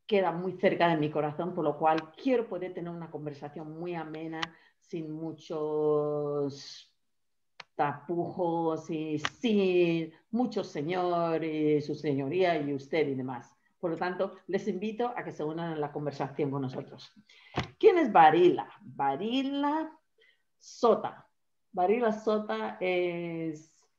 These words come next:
el director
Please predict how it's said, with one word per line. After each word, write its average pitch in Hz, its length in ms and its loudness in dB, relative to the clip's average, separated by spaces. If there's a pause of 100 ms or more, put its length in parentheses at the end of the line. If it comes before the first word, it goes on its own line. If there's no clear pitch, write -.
(2250)
el 190 180 4
director 220 720 4